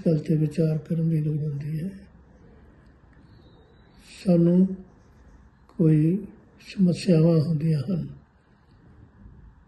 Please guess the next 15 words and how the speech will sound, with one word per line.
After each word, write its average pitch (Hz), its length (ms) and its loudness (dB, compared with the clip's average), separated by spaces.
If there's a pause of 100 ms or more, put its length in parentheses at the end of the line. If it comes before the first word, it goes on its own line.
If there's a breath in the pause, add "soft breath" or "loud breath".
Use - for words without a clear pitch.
(280)
ਪੈਸੇ 180 280 0
ਦੀ 160 100 6
ਲੋੜ 156 260 4
ਹੁੰਦੀ 160 360 2
ਹੈ, 165 160 -4 (1000)
ਕਿਤੋਂ 160 280 0
ਸਹਾਇਤਾ 160 480 2
ਨਹੀਂ 165 180 4
ਮਿਲਦੀ, 160 400 2 (920)
ਅਖੀਰਲਾ 208 520 2
ਇਹ 180 120 6
ਤਾਂ 160 560 0 (240)
ਢੰਗ 151 240 2
ਹੈਗਾ, 151 420 -4 (840 loud breath)
ਜਾਓ 160 560 2